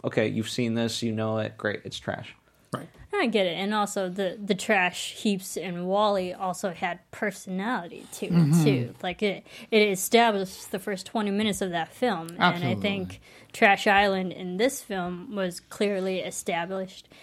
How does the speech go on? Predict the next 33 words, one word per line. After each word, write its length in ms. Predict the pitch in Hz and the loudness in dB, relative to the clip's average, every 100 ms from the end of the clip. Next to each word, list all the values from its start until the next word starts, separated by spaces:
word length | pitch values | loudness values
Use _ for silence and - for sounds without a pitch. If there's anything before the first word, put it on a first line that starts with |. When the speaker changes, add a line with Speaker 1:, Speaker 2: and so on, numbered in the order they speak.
| - - | -14 -8
Speaker 3:
It's 240 | 190 - | -8 -2
not 240 | 202 190 214 | 0 0 0
a 40 | |
place 380 | 214 247 254 - | 0 2 2 0
you, 100 | 269 | 0
you 380 | 269 226 254 277 | 0 -2 0 2
enjoy. 360 | 247 220 277 | 4 2 0
It's 180 | 151 - | -2 -6
somewhere 420 | - 208 190 190 | -6 -4 -2 -2
they 140 | 202 202 | -2 0
got 280 | 196 220 - | 0 0 -4
stuck, 520 | - - 196 208 - - - | -12 -6 -6 -4 -8 -18 -18
you 140 | - | -14
know, 240 | 147 175 160 | -12 -12 -12
and 400 | 170 160 160 160 | -12 -12 -10 -10
it, 360 | 156 - 170 - | -10 -10 -10 -4
it 140 | 196 190 | -2 2
had 200 | 202 196 | 4 2
its 140 | 190 | 0
own 300 | 202 196 190 | -2 -2 -6
look 260 | 185 180 - | -6 -8 -10
as 260 | - 143 - | -12 -12 -12
well. 280 | 143 110 - - | -16 -16 -10 2
Speaker 2:
Yeah, 240 | 214 170 | 2 4
it 80 | 165 | 2
was 180 | 165 147 | 2 2
a 80 | 139 | 2
dumping 460 | 123 139 139 131 | 2 2 2 0
ground 340 | 117 120 127 120 | 0 0 -2 -4
for 200 | 117 113 | -4 -4
a 20 | |
reason. 720 | 117 113 104 95 107 107 90 _ _ 117 | -4 -4 -6 -8 -10 -12 -16 _ _ -8
Speaker 1:
Mm-hmm. 180 | 107 | -8